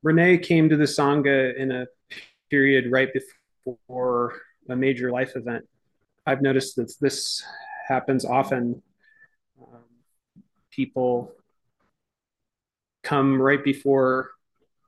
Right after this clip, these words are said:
some news or some life change, um, power of intuition, I guess. For Renee, uh,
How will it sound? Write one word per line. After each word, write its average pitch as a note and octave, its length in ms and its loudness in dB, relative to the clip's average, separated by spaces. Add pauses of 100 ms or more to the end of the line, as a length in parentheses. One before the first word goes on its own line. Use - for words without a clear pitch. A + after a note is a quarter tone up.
(300)
some C3+ 280 -4
news C3 460 -2
or B2+ 180 -4
some B2 280 -4
life B2 260 -2
change, A#2+ 680 -6
um, A#2+ 400 -10 (1040)
power C3 260 2
of B2+ 100 0
intuition, B2 560 -4
I B2 80 -2
guess. A#2+ 540 -6 (1700)
For C#3+ 120 2
Renee, C3+ 500 4
uh, B2 360 0